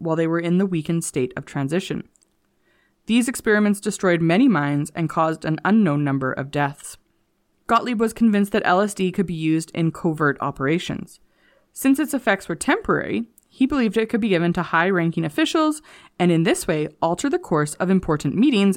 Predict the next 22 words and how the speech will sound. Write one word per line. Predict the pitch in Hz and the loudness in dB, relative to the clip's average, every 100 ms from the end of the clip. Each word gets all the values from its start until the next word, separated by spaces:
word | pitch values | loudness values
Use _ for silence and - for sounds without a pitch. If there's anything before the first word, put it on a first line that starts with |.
| - | -2
and | 143 135 | -6 -6
speeches. | - 170 - 156 139 - - _ _ _ _ _ - | -4 -4 -2 -2 -2 -10 -16 _ _ _ _ _ 0
Since | 262 247 | 2 2
he | 240 | 2
realized | 220 214 208 208 | 4 4 2 2
there | |
was | 202 190 | 2 2
a | |
difference | 180 180 196 185 | 0 2 0 2
in | 165 | -2
testing | - 403 - 294 | 0 -2 0 0
the | 226 | 2
drug | 196 180 | 0 0
in | 151 | 0
a | 147 | 2
lab | 160 233 143 156 - | 4 4 2 -2 -6
versus | 180 175 175 160 - | -2 -2 0 -2 -4
using | 160 175 208 220 | -4 -2 2 2
it | 196 | 4
in | 180 | 2
clandestine | 175 170 165 165 - 160 147 | 0 0 0 -2 -4 -2 -2
operations, | - 143 143 170 349 - - 202 | -2 -4 -2 0 0 -2 -6 -6